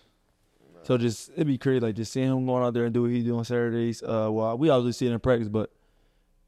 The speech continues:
they don't see some of the stuff he do to us in practice. So I just, like, I'm so glad I don't gotta go against him on Saturday. So every time he'd do, like, one of them, like, he'd do some cr-, something crazy, like, Coach, <laughs> Coach Muschamp would look at, like, the D Bs and,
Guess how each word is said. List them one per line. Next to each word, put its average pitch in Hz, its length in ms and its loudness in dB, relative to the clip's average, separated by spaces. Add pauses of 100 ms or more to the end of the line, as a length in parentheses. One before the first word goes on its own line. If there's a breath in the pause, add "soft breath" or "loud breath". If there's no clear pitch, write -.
(140)
they 120 80 2
don't 131 100 4
see 123 140 -2
some 120 120 -2
of 113 40 0
the 104 60 -2
stuff 113 140 0
he 104 80 2
do 104 180 -2
to 104 140 -4
us 95 100 -4
in 101 80 -8
practice. 104 300 2
So - 80 -6
I 117 60 2
just, 113 160 -2
like, 104 100 -2
I'm 117 160 0
so 113 160 0
glad 113 160 0
I - 40 0
don't 117 120 -2
gotta 113 140 2
go 113 120 0
against 107 220 -4
him 113 120 -2
on 107 80 -4
Saturday. 117 320 2
So 110 260 -6 (320)
every 139 180 2
time 135 160 0
he'd 135 140 0
do, 127 120 -2
like, 120 120 2
one 127 160 0
of 120 80 0
them, 113 140 -2
like, 117 140 -2
he'd 127 180 0
do 117 80 -2
some 107 200 -2
cr-, - 200 -12
something 127 240 0
crazy, 127 320 0
like, 107 180 0 (800)
Coach, 117 320 -2
<laughs> 127 120 -2
Coach 143 200 2
Muschamp 143 320 0
would 127 100 -2
look 127 120 0
at, 127 100 2
like, 120 140 0
the 117 80 -8
D 117 140 -2
Bs 127 200 0
and, 110 220 -2